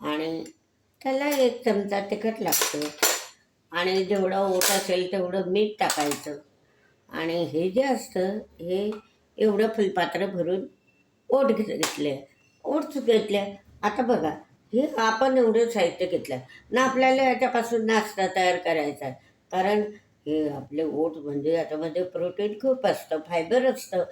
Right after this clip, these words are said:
त्याच्यामुळं आपल्या नाश्त्याला हे खूप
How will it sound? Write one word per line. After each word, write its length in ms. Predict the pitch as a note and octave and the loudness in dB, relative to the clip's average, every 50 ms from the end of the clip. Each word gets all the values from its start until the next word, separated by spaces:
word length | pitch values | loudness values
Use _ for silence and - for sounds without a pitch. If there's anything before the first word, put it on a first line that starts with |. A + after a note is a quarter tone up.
| - - - - _ _ _ | -8 -20 -20 -20 _ _ _
त्याच्यामुळं 600 | - A#3+ B3 B3 C#4+ C4 C4+ C#4+ C#4+ C#4+ D4 D4 D4 D4 - - - - _ _ - | -2 0 0 0 0 -2 -2 -2 0 0 0 0 0 -2 -6 -12 -20 -20 _ _ -4
आपल्या 320 | G#3+ A3 A3 A3 A#3 A#3+ A#3+ A#3+ A#3+ A#3+ A#3 A#3 A3+ A3+ A3+ A3 G#3+ G#3+ G#3+ - _ _ _ _ _ _ _ _ _ _ _ _ _ _ _ _ _ _ _ - | -2 -2 -2 0 0 0 2 2 4 4 4 4 4 4 4 4 2 0 -4 -12 _ _ _ _ _ _ _ _ _ _ _ _ _ _ _ _ _ _ _ -6
नाश्त्याला 520 | - D#3 D3+ D3 - - - F3+ F#3 F#3 F#3 | -2 -2 -2 -2 -2 -2 0 2 2 4 4
हे 380 | F3+ F3 E3 D#3 D#3+ D#3 D#3+ | 4 4 4 2 0 -2 -2
खूप 320 | - - A3+ A#3 A#3 - | 0 2 2 2 0 -2